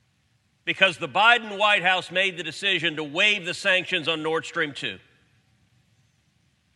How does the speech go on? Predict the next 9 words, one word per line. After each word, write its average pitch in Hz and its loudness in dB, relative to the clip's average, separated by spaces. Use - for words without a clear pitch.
and 165 4
to 170 2
give 190 6
Vladimir 202 4
Putin 185 -2
a 160 4
multi-billion 196 0
dollar 180 4
gift 165 0